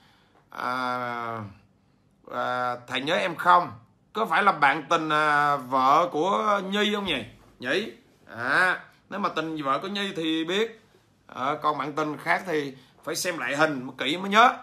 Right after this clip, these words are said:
Vâng. À, và trong khi, à,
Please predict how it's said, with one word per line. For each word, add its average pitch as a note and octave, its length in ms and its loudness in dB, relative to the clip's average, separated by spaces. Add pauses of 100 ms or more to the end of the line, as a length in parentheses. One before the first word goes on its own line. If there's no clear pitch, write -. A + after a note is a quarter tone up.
Vâng. F3+ 220 6 (1300)
À, B2+ 180 -10 (520)
và F#3+ 260 0
trong B3 160 0
khi, B3 240 2
à, D3+ 80 -2